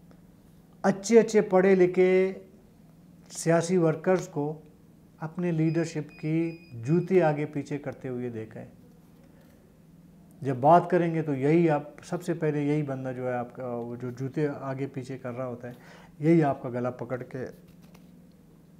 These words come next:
आपको दो गौंसे भी मारेगा कि मेरे लीडर के ख़िलाफ़ बात की। हालांकि ख़िलाफ़ नहीं होता है,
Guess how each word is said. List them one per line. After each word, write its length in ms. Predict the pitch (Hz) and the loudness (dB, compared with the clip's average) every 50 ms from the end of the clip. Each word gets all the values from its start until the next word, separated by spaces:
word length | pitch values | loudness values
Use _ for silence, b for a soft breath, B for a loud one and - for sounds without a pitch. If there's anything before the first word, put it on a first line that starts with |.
| - - - - - - | -20 -20 -20 -18 -12 -8
आपको 220 | 160 147 - 156 | -8 -6 -4 -4
दो 160 | 131 131 143 | 0 0 0
गौंसे 340 | 127 127 135 135 - - 147 | 2 0 -2 -2 -4 -6 -8
भी 120 | 131 135 131 | -8 -8 -8
मारेगा 380 | 123 117 110 110 110 113 113 | -8 -8 -8 -10 -10 -10 -12
कि 140 | 110 - 127 | -12 -10 -8
मेरे 200 | 120 120 120 117 | -8 -6 -6 -6
लीडर 240 | 113 120 120 120 117 | -6 -6 -6 -6 -8
के 160 | 113 117 113 | -12 -12 -14
ख़िलाफ़ 300 | - 123 117 113 107 113 | -12 -12 -12 -12 -10 -10
बात 160 | 110 107 104 101 | -12 -12 -12 -14
की। 160 | - - 117 | -16 -14 -10
हालांकि 260 | 123 143 175 175 190 175 | -6 -4 -4 -4 -4 -6
ख़िलाफ़ 400 | 190 - 156 175 190 196 196 202 | -4 -2 0 2 2 2 2 0
नहीं 100 | 214 220 214 | -4 -4 -2
होता 280 | 185 156 - - 120 | -4 -4 -4 -6 -10
है, 120 | 110 110 | -12 -12